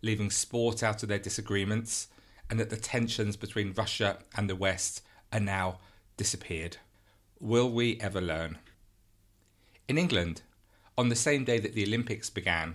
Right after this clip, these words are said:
which was a Saturday, the neighbours of young married couple Stephen and Hilary Burrows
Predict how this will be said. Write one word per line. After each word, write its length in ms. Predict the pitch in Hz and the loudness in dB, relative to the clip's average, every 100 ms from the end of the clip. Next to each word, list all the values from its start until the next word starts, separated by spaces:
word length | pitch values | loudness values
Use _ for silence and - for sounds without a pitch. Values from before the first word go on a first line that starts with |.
| - | -10
which 180 | 107 - | -10 -6
was 100 | 85 | -6
a 80 | 82 | 0
Saturday, 560 | 117 110 85 73 69 - _ _ _ _ - | 0 0 -4 -6 -6 -14 _ _ _ _ -6
the 100 | 123 | 0
neighbours 460 | 135 160 117 107 - | 4 2 2 0 0
of 220 | 98 101 | -4 0
young 200 | 110 107 | 2 4
married 320 | 104 98 92 | 4 2 0
couple 360 | 110 104 95 90 | -6 -4 -6 -6
Stephen 400 | - 107 98 95 | -2 -2 0 -2
and 100 | 87 | -2
Hilary 320 | 107 92 90 | -2 -2 -2
Burrows 540 | 90 104 87 82 - | 0 2 2 -2 -8